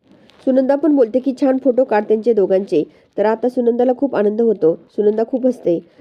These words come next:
पुढे असं बघायला मिळतं की पुन्हा तेजसला आपल्या मानसीच्या खांद्यावर हात ठेवण्यासाठी सांगते. तर आता इकडे काय हा तेजस हात ठेवायला तयार नसतो. तर सुनंदा बोलते की, "ठेव ना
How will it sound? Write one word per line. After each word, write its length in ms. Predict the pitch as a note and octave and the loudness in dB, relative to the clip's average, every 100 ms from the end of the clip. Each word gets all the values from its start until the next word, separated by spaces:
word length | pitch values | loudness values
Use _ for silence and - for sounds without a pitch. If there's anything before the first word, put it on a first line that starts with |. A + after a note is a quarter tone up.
| - _ - | -20 _ -2
पुढे 160 | B3 | 0
असं 280 | - A#3 C4 | 0 0 0
बघायला 280 | B3+ A#3+ B3+ | 0 0 0
मिळतं 260 | A#3 G3+ | 0 0
की 200 | A3 G3+ B3 - _ _ | -4 -4 -8 -12 _ _
पुन्हा 240 | C4 C4 C#4 | -2 0 2
तेजसला 500 | A#3+ G#3 C4+ B3 G#3+ C#4+ - _ - | 0 2 0 0 -2 -4 -12 _ -8
आपल्या 400 | G#3 A3+ G#3+ A#3 | -6 0 0 0
मानसीच्या 540 | A#3+ A3 G#3+ A#3 A#3+ C4 | -2 0 0 -2 -4 -2
खांद्यावर 420 | C4+ B3 A#3 B3+ | -2 0 0 0
हात 120 | B3+ A#3+ - | -2 -6 -2
ठेवण्यासाठी 580 | B3 G#3+ G#3+ G#3+ A3 C4+ - _ _ | 0 0 -2 -4 -4 -4 -10 _ _
सांगते. 420 | G3+ F#3 F3 D3+ - _ _ _ | -2 -2 0 0 -2 _ _ _
तर 80 | - | -4
आता 200 | A3+ A#3 | -2 -2
इकडे 220 | B3+ B3 | -2 0
काय 180 | C4+ C4 | 0 0
हा 120 | C4+ A#3+ | -2 0
तेजस 280 | A#3 G#3 A#3 B3+ _ _ - | 0 2 0 -2 _ _ -8
हात 80 | G#3+ B3+ | -6 -2
ठेवायला 320 | A3+ A3 A3+ | 0 2 0
तयार 200 | A3 G3+ | 0 0
नसतो. 420 | G3+ F#3 F3+ E3+ E3+ | 0 -2 0 0 0
तर 160 | G#3 | -4
सुनंदा 340 | G#3+ G#3 G#3+ A3 | -4 -2 -2 0
बोलते 240 | G#3 G#3+ | 0 -2
की, 140 | A3 | -4
"ठेव 240 | A#3+ C4+ B3+ | -2 0 2
ना 200 | D4 | 2